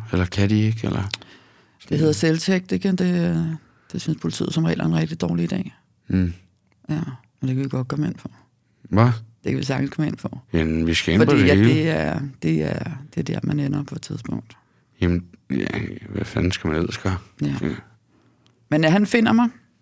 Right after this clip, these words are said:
Speaker 2: og, øhm, på et tidspunkt, så får jeg en lejlighed, også, øh, lidt uden for Odense,
Speaker 1: Ja.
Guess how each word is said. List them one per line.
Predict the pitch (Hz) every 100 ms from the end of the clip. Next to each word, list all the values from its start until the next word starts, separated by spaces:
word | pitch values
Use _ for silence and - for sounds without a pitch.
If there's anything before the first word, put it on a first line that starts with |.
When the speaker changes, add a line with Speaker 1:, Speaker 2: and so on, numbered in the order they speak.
| _ -
Speaker 2:
og, | - 196 185 180
øhm, | 175 175 180 196 185 - _ _ _ _ _ _ _ _ - - - -
på |
et | 165
tidspunkt, | 185 180 160
så | 170
får | 175
jeg | 170
en | 175
lejlighed, | 156 160 196 190 - _ -
også, | 170 160 - -
øh, | 175 165 165 -
lidt | 175 - - -
uden | 160 170
for | 196
Odense, | - - 190 - - - -
Speaker 1:
Ja. | 92